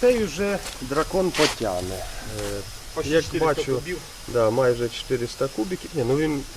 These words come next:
Speaker 1: більший
Speaker 2: А, ну,
Speaker 1: двигун.
Speaker 2: ніфіга, да.
Speaker 1: На сім і дві там щось
Speaker 2: Сім і дві
Speaker 1: кінських.
Speaker 2: кон-,
Speaker 1: Сім і дві,
Speaker 2: кінських
Speaker 1: да?
Speaker 2: сили, да.
Speaker 1: Те, що на сайті ми читали. Ну, ясно, бак паливний, все, конструкція, так би мовити, класична, все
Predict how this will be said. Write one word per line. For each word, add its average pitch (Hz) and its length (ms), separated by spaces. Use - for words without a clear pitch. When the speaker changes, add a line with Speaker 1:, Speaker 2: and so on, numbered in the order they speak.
Speaker 1:
більший 104 340
Speaker 2:
А, - 40
ну, 101 60
Speaker 1:
двигун. 101 340
Speaker 2:
ніфіга, 113 300
да. 127 60
Speaker 1:
На 139 360
сім 180 380
і 165 40
дві 170 260
там 110 180
щось 113 160
Speaker 2:
Сім 196 200
і - 20
дві 175 220
Speaker 1:
кінських. - 40
Speaker 2:
кон-, 170 80
Speaker 1:
Сім 160 120
і - 20
дві, 131 80
Speaker 2:
кінських 101 200
Speaker 1:
да? - 80
Speaker 2:
сили, 135 120
да. 151 60
Speaker 1:
Те, 110 120
що 113 300
на 113 160
сайті 104 380
ми 95 140
читали. 92 500
Ну, 311 120
ясно, 143 500
бак 359 200
паливний, 175 480
все, 214 300
конструкція, 156 1000
так 139 120
би 135 160
мовити, 123 400
класична, 175 720
все 202 380